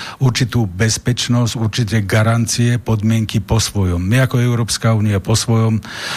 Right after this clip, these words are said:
s-, štáty spojené, eh, po svojom a Rusko po svojom. Keď sa pozrieme do histórie, eh, tak, eh, musíme ísť ešte do obdobia, keď si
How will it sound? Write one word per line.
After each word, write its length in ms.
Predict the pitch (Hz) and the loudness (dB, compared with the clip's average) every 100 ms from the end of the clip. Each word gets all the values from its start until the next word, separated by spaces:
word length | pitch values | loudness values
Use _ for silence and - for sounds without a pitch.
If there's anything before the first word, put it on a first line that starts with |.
| - | -6
s-, 240 | - - | -4 -2
štáty 480 | - 131 123 - 113 | 0 2 2 2 -4
spojené, 480 | - 120 117 117 104 | 0 0 2 0 -2
eh, 400 | - 120 107 104 | -2 -2 0 -2
po 160 | - | 0
svojom 560 | 113 - 113 113 110 113 | 0 2 2 2 2 0
a 160 | - | 2
Rusko 240 | 113 117 139 | 0 2 -2
po 160 | 117 | 0
svojom. 400 | 117 - 101 92 | -2 0 -2 -2
Keď 240 | 92 131 170 | 0 0 0
sa 0 | |
pozrieme 400 | 143 127 131 135 | 0 0 2 2
do 160 | 107 | 0
histórie, 720 | 98 110 - 110 104 104 104 131 | 0 0 0 0 2 2 2 2
eh, 60 | - - - - - - - 117 110 110 110 110 110 - | 0 -10 -12 -10 -10 -10 -4 2 4 4 2 2 -2 -6
tak, 480 | - 113 110 - 110 | 0 2 2 0 0
eh, 160 | 110 | 2
musíme 480 | 107 120 135 123 123 | 2 0 2 2 2
ísť 100 | 110 120 | 0 -2
ešte 200 | - 117 113 113 113 101 104 101 | 0 0 2 2 0 -2 -2 0
do 320 | 113 110 107 | 2 2 2
obdobia, 480 | 113 113 123 117 113 | 0 0 0 2 0
keď 160 | - | 0
si 240 | 113 - | -2 0